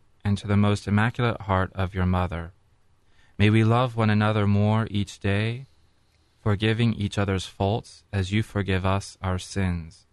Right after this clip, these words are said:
Teach us to see you in the members of our family and those we meet outside the home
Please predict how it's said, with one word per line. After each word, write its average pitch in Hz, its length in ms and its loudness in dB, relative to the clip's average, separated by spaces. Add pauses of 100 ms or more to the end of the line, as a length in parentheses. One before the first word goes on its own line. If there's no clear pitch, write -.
(720)
Teach 123 260 0
us 117 160 2
to - 100 -4
see 113 220 0
you 107 440 2
in 101 180 0
the 98 100 4
members 110 480 2
of 95 140 -2
our 92 140 0
family 113 580 -2 (600)
and 98 200 2
those 110 320 2
we 101 120 2
meet 107 360 4
outside 92 500 -2
the 98 120 -2
home 92 500 0